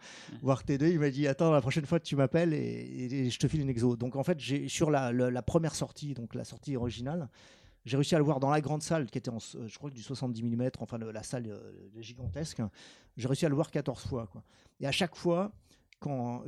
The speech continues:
Speaker 2: quand le, que, quand il y a l'explosion nucléaire, et je me souviens de ça, mais dès, même dès le début où il y a eu la projection au Grand Rex, euh,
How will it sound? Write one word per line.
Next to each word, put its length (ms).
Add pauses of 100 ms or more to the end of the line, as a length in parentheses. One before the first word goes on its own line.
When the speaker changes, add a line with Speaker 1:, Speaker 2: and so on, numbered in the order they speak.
Speaker 2:
quand 180
le, 420 (360)
que, 240
quand 120
il 40
y 40
a 40
l'explosion 420
nucléaire, 560
et 80
je 100
me 60
souviens 220
de 40
ça, 140
mais 80
dès, 160
même 260
dès 120
le 40
début 200
où 80
il 40
y 20
a 20
eu 40
la 100
projection 420
au 40
Grand 220
Rex, 320
euh, 40